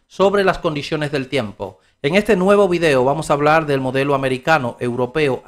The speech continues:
icon y canadiense, ya que algunos de estos modelos muestran que aproximadamente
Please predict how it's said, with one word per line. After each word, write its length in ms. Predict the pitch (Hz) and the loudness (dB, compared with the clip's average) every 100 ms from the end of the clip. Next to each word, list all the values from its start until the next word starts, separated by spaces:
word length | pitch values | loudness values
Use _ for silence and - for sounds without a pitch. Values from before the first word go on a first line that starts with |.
| 139 | -2
icon 360 | 139 135 127 131 | -2 -4 -6 -6
y 140 | - | -8
canadiense, 840 | 160 143 127 143 190 131 113 110 - _ _ | -4 -2 -2 -2 -2 -4 -8 -10 -14 _ _
ya 260 | 131 160 170 | 0 2 2
que 260 | 190 190 | 0 0
algunos 420 | 165 151 185 190 151 | 0 -2 0 -2 -2
de 80 | |
estos 300 | 165 165 165 | -4 -4 -6
modelos 400 | 165 156 170 147 | -4 -4 -4 -6
muestran 560 | 147 175 185 - 135 127 | -4 -2 -4 -4 -6 -6
que 240 | 156 180 | -4 -2
aproximadamente 1040 | 180 156 156 165 160 151 151 165 113 101 - | 0 -2 -6 -4 -4 -2 -4 -6 -8 -12 -14